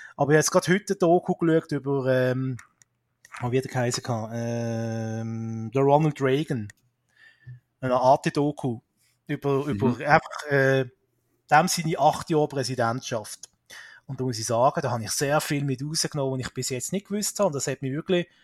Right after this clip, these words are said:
Speaker 1: hat mich wirklich, äh, ja, habe ich eine gute Doku gefunden. So, wo ich, wo mir eigentlich die, grundsätzlich sehr für so Themen interessiert, wo Sachen gehabt hat, die ich selber auch noch nicht gewusst habe über den, den Ronald Reagan, oder?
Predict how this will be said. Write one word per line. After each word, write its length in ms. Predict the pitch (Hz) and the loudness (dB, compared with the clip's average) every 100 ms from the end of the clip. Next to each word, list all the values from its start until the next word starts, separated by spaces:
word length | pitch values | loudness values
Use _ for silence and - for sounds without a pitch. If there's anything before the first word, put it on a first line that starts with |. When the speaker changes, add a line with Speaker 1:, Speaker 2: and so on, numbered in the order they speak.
| _ _ _ | _ _ _
Speaker 1:
hat 140 | - 135 | -8 -4
mich 120 | 131 | -2
wirklich, 320 | 180 208 185 | -2 2 2
äh, 800 | 175 165 160 156 156 151 151 147 | 4 2 2 2 0 0 0 4
ja, 340 | 143 233 240 - | 6 6 2 -6
habe 120 | 180 | -2
ich 40 | |
eine 100 | 175 | -2
gute 360 | - 185 220 214 | 0 -2 -2 -2
Doku 360 | 175 202 - 208 | 2 2 0 -8
gefunden. 560 | - 202 160 123 113 | -4 -4 -2 -4 -6
So, 180 | - 147 143 156 _ _ _ | -6 -6 -6 -8 _ _ _
wo 140 | 143 | -10
ich, 360 | 160 180 208 - | -6 -2 -2 -2
wo 100 | 156 | -2
mir 260 | 147 139 143 - - - | 0 -2 -4 -14 -20 -8
eigentlich 320 | 127 139 135 | -4 -2 -4
die, 180 | - 127 - - _ _ - - | -6 -8 -8 -20 _ _ -20 -12
grundsätzlich 540 | 151 170 160 139 - - | -6 -2 0 0 -2 -4
sehr 260 | 135 156 | -4 -4
für 120 | - | -6
so 60 | 139 | -8
Themen 280 | - 135 135 | -6 -4 -4
interessiert, 600 | 131 - 120 143 156 175 - - - | -6 -8 -8 -4 -4 -4 -6 -20 -16
wo 60 | 127 | -6
Sachen 380 | - 139 - 165 | 0 0 0 -2
gehabt 380 | 139 131 135 120 | 2 2 0 -4
hat, 80 | |
die 80 | 127 | -6
ich 80 | 120 - - | -8 -10 -6
selber 460 | 131 123 131 123 | -2 -2 -2 -4
auch 20 | |
noch 160 | 143 156 | -4 -4
nicht 160 | 151 - | -6 -6
gewusst 300 | 147 - 143 | -6 -4 -4
habe 160 | 110 | -6
über 200 | 107 117 - | -6 -12 -10
den, 220 | 117 117 | -10 -8
den 100 | 131 | -8
Ronald 380 | 117 113 120 113 | -6 -6 -6 -8
Reagan, 360 | 123 98 95 95 | -8 -10 -12 -10
oder? 180 | 113 | -10